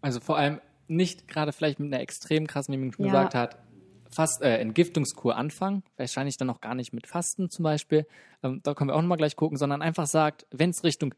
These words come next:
Speaker 1: Clean Eating geht, was du schon gesagt hattest, Annika, sagen, was sind denn, wie sieht meine momentane Ernährung aus oder wie sieht vielleicht meine momentane Lebenssituation aus? Ne, wenn ich im Kohlekraftwerk arbeite, dann muss ich vielleicht erstmal nicht, ähm, meine Ernährungsweise achten, sondern wäre eine andere Stellschraube wichtiger.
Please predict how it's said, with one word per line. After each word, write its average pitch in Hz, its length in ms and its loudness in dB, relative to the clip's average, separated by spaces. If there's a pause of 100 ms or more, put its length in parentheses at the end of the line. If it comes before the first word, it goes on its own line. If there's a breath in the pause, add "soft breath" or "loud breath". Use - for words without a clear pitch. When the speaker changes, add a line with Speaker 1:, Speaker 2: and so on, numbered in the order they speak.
(160)
Speaker 1:
Clean 147 260 -2
Eating 127 280 -6
geht, 185 220 4
was 127 120 -4
du 165 120 -2
schon 151 160 -4
gesagt 117 320 -2
hattest, - 260 -10
Annika, 131 340 -6 (540 soft breath)
sagen, 127 240 -4 (160)
was 151 240 0
sind 175 220 2
denn, 143 200 -2 (100)
wie 160 120 -2
sieht 170 140 -2
meine 139 180 4
momentane 127 600 0
Ernährung 117 400 -2
aus 202 200 0
oder 135 160 -4
wie 135 60 -6
sieht 135 180 -6
vielleicht 127 360 -4
meine 123 200 0
momentane 123 800 -2 (840 soft breath)
Lebenssituation 143 1200 2
aus? 190 480 0 (160)
Ne, 160 120 2
wenn 139 120 2
ich 131 100 -4
im 139 80 -4
Kohlekraftwerk 165 640 2
arbeite, 160 460 0
dann - 100 -2
muss 147 140 0
ich - 60 -8
vielleicht - 280 -6
erstmal 147 320 -4
nicht, 151 180 0
ähm, 147 320 -6
meine 147 220 -6
Ernährungsweise 151 540 0
achten, - 160 -6
sondern 143 200 2
wäre 135 200 2
eine 123 200 -4
andere 165 180 2
Stellschraube 131 580 0
wichtiger. 202 400 4